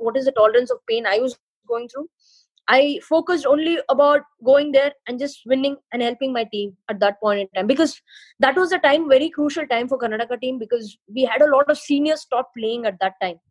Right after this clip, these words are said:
So it was like a more like a youngster, more like a young side. Yeah, I was, I was senior. I, obviously, I was one of those seniors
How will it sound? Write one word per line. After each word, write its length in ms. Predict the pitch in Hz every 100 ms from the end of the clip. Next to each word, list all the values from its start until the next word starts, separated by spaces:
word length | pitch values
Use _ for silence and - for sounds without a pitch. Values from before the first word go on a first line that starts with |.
| _
So 160 | - 285
it 40 | 285
was 120 | 294 302 302
like 100 | 294
a 40 | 294
more 240 | 262 285
like 160 | 277 277
a 120 | 294
youngster, 540 | 240 226 254 - - - - 214
more 260 | 247 269
like 160 | 311 320
a 60 |
young 260 | 240 214 269
side. 280 | - 247 294 _ _ _ - - -
Yeah, 320 | 247 240 240 233
I 100 | 226
was, 380 | 254 277 220 - -
I 60 |
was 260 | 247 262 -
senior. 300 | 269 262 269 214
I, 140 | 240 247
obviously, 400 | 247 269 269 240
I 100 | 214
was 140 | 220
one 140 | 214 233
of 140 | 254
those 160 | 277 -
seniors 480 | 226 226 220 -